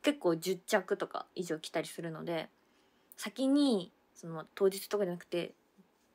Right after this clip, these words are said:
前もって、服、服ってか、着たりしに行くんですけど、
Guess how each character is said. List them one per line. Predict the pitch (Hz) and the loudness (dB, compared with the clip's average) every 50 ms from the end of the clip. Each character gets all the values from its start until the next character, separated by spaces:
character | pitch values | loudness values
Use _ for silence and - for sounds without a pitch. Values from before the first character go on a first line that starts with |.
| _ - | _ -4
前 | 196 196 202 208 | 0 2 2 2
も | 208 214 | 2 0
っ | 208 | -4
て、 | - _ _ 208 208 196 180 175 - - _ _ _ _ _ _ _ _ _ _ _ _ | -8 _ _ 4 6 6 4 2 -2 -8 _ _ _ _ _ _ _ _ _ _ _ _
服、 | - - - - 214 214 202 - | -18 -14 -2 2 2 2 2 0
服 | - - - 196 | -2 -2 -2 -2
っ | |
て | - - | 0 -2
か、 | - - - - _ _ - | -6 -10 -10 -12 _ _ -14
着 | - | 0
た | - 202 175 | 2 2 2
り | 175 | 2
し | 175 180 | -2 -4
に | 175 170 175 - - | -6 -6 -6 -8 -12
行 | 180 | -6
く | - 190 | -4 -4
ん | 175 | -4
で | 165 160 | -2 -4
す | - - | -8 -8
け | - 160 151 | -10 -6 -4
ど、 | 165 170 156 151 | -4 -4 -4 -6